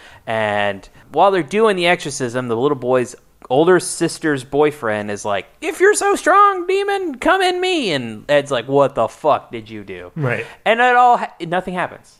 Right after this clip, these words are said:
Speaker 1: It's all over. And then, like, six months later, that dude murders a guy and claims, "I have no memory of this. I didn't know it happened. It must be the demon that lives in me." And Ed and Lorraine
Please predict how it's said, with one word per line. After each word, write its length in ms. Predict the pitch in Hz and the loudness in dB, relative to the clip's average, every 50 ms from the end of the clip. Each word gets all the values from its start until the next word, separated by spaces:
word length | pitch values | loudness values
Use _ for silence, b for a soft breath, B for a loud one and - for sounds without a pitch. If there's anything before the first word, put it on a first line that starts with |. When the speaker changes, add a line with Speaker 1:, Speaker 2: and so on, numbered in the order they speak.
| _ _ | _ _
Speaker 1:
It's 140 | - 147 143 | -10 -2 2
all 180 | 170 175 170 165 | 2 4 4 4
over. 280 | 147 117 101 92 - B B B B B | 2 0 -2 -6 -10 B B B B B
And 100 | - 202 | -2 0
then, 80 | 214 208 | 2 2
like, 160 | 202 185 - | 2 2 0
six 300 | - - 220 190 - - | 0 0 0 0 0 0
months 180 | 180 160 143 151 | -4 -2 0 2
later, 200 | 147 139 135 120 | 2 2 0 0
that 340 | 117 131 151 165 - 127 117 | 0 0 0 0 -2 -6 -10
dude 420 | 131 123 120 113 110 110 107 - _ _ _ _ - | -10 -8 -8 -6 -8 -8 -10 -12 _ _ _ _ -20
murders 680 | 107 110 117 123 143 170 208 226 190 151 123 110 101 | -18 -14 -6 -2 2 4 4 4 4 2 0 -2 -4
a 80 | 101 95 | -8 -8
guy 480 | 90 98 92 90 87 90 92 104 127 - b b b b b b b b | -4 -4 -2 -2 -2 -2 -4 -6 -8 -14 b b b b b b b b
and 260 | - 131 127 127 - - | -6 -4 -4 -4 -6 -8
claims, 600 | - - 156 160 151 135 123 113 110 104 - - _ | -4 -2 0 0 0 0 -2 -4 -6 -8 -12 -14 _
"I 140 | - 87 87 104 | -6 -4 -2 0
have 160 | 131 139 123 | -2 -2 0
no 140 | 117 113 113 | -2 -2 -2
memory 320 | 113 113 120 117 113 110 | -2 -2 -2 -2 -2 -2
of 80 | 104 104 | -2 -2
this. 220 | 113 127 127 - | -2 -4 -2 -2
I 100 | 104 104 | -4 -2
didn't 160 | 117 123 120 | -2 -4 -4
know 140 | 113 107 104 | -4 -2 -4
it 80 | 101 - | -4 -4
happened. 400 | 110 104 101 - - 110 107 - | -4 -6 -6 -6 -8 -10 -8 -8
It 140 | 110 104 | -10 -8
must 440 | 110 117 120 123 139 135 - 123 110 | -6 -4 -2 -2 -2 -4 -8 -12 -12
be 180 | 113 107 101 101 | -10 -10 -10 -10
the 140 | 101 101 95 | -10 -12 -12
demon 460 | 98 101 98 98 95 95 92 92 92 | -12 -12 -12 -12 -12 -14 -14 -14 -14
that 160 | 92 92 - 98 | -16 -16 -14 -14
lives 220 | 98 92 92 98 | -14 -14 -14 -14
in 160 | 101 95 85 | -14 -14 -14
me." 140 | 90 92 - - | -16 -18 -12 -8
And 160 | 113 120 131 | -4 0 2
Ed 160 | 135 143 143 | 2 2 2
and 100 | 143 139 | 0 0
Lorraine 540 | 135 127 123 120 117 117 120 120 117 120 | 0 2 2 2 0 0 -2 -4 -6 -10